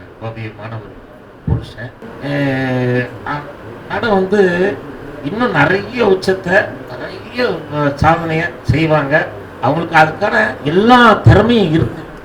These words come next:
அவங்க வந்து ஒரு, ஒரு விஷயம்தான் தெரியும் அப்படின்னு சொல்ல முடியாது. அவங்க வந்து சினிமால ஒரு பல்கலைக்கழகம் சொல்லலாம், பேர்பட்ட ஒரு. அப்புறம் இன்னொன்னு என்னன்னா, போல்டான ஒரு,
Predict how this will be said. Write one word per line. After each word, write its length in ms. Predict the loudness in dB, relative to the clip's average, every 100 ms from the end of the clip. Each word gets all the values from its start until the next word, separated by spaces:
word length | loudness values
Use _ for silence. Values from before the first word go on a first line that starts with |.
| -18 -18 -18 -18 -18 -18 -18 -18 -12 -2
அவங்க 280 | 0 2
வந்து 560 | 2 2 4 4 4 0 -2 -6 -10 -6
ஒரு, 260 | 0 0 2
ஒரு 280 | 6 6 6
விஷயம்தான் 640 | 2 2 2 2 -2 0
தெரியும் 420 | -2 0 2 2
அப்படின்னு 220 | 0 -4
சொல்ல 260 | -4 -4 -2
முடியாது. 260 | -2 0
அவங்க 240 | 0 0 0
வந்து 180 | 0 0
சினிமால 480 | -2 -6 -2 2
ஒரு 100 | 2
பல்கலைக்கழகம் 840 | 4 4 6 2 2 0 -2 -4 -8
சொல்லலாம், 400 | -8 -8 -10 -12 -16 -16 -16 -16 -16 -16 -16 -16 -16 -16 -16 -18 -18 -16 -16 -14 -16 -4
பேர்பட்ட 500 | 0 0 -2 -6 -4
ஒரு. 420 | -2 -4 -6 -6 -6 -10 -14 -16 -14 -14 -14 -16 -16 -16 -16 -16 -14
அப்புறம் 280 | -12 -6 -4
இன்னொன்னு 300 | -4 -2 -2
என்னன்னா, 420 | 0 2 2 4 2 0 -6 -18 -14 4
போல்டான 560 | 8 8 6 6 6 6
ஒரு, 240 | 6 6